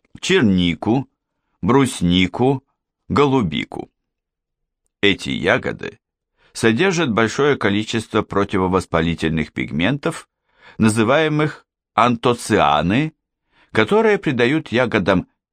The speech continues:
синий, фиолетовый или красный цвет.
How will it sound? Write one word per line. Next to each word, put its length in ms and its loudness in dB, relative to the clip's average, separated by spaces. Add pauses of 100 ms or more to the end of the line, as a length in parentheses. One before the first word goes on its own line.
(200)
синий, 540 -2
фиолетовый 920 0
или 420 0
красный 580 0
цвет. 440 -8